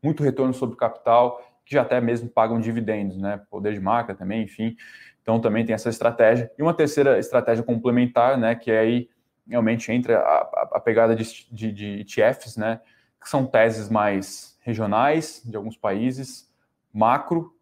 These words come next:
né? De alguns ativos, é, entre aspas, alternativos, como commodities, e também de alguns setores da economia específica. Então, essas três estratégias aí são complementares.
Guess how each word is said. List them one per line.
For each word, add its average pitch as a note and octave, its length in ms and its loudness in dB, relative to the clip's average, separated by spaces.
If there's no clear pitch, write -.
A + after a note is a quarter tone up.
né? G#2+ 280 -6
De G#2 80 -8
alguns G#2+ 500 -8
ativos, - 880 -6
é, F#2+ 400 4
entre G2+ 160 -4
aspas, G#2 300 -2
alternativos, G#2+ 840 -4
como A2 240 -6
commodities, A#2 840 -2
e B2 80 -4
também B2 380 4
de B2+ 80 4
alguns A#2 460 0
setores A#2+ 460 0
da A#2 60 2
economia A2+ 380 -2
específica. A2+ 680 -8
Então, A#2 380 -6
essas - 280 -12
três A#2 280 0
estratégias A2 520 0
aí G2+ 120 2
são A#2 140 -6
complementares. A2 840 0